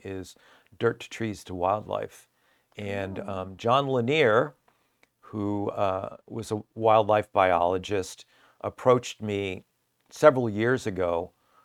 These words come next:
Speaker 1: about, um, trying to, trying to col-, uh, develop a tool that would bring, um, wildlife, soils,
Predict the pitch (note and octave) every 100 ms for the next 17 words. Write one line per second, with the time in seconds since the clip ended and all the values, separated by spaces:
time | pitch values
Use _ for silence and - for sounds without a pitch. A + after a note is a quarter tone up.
0 | _ _ - G#2 G2 G2+ G2+ G2 - -
1 | - G#2 G2 G2 F#2+ F#2+ _ - - _
2 | _ - D#3 F3 - _ - C#3+ C#3+ C#3
3 | - B2 - - - B2 A#2 A#2 G2+ C3
4 | D3 A#2+ - - D#3+ B2+ G#2+ G2 _ _
5 | _ _ A#2 A#2+ A2+ F#2 A2+ A#2+ A#2 A2+
6 | - _ - G2 G2+ A2 G#2+ A#2+ D3 C#3
7 | C#3 B2+ - - _ _ _ - - B2
8 | A#2+ A#2 A#2 G#2